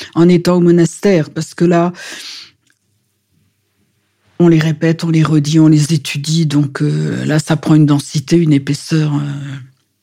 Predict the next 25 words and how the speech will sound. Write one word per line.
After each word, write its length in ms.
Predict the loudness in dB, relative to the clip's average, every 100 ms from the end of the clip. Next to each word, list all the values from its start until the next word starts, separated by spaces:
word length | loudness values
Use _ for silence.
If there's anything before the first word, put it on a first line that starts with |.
| _ _ _ -6
oui, 180 | -2 -2
très, 720 | -4 -6 -6 -10 -14 -14 -16 -16
très 160 | -14
forte. 520 | -12 -8 -8 -10 -20 -20 _ _ _ _ _ _ _ _ _ _ _ _ _ _ -20 _ _ 0
Et, 300 | 2 4 2
et 60 |
plus, 680 | 0 -2 0 2 2 0 -2 -8 _ -16
plus 280 | -4 0
le 160 | 4 2
temps 240 | 2 -2
passe, 540 | -2 0 0 0 -4 -20
plus, 840 | -8 -2 0 0 0 -2 -4 -10 -10 -10 -12 -16 _
plus 240 | -2 0
ils 100 | 0
prennent 260 | 0 2 2
de 60 |
la 160 | 2 0
densité. 640 | -2 -8 -8 -10 -8 -12 -12 -20 -20 -20 -20 _ _ _ _ _ _ _ _ _ _ _ _ _ -20 -20 _ _ 0
Les 220 | 2 2
psaumes 440 | 0 0 2 2
font 220 | 0 -4 -6
partie 360 | -4 -4 -4
de 80 | 2
la 100 | 0
Bible. 500 | 0 -4 -6 -8 -10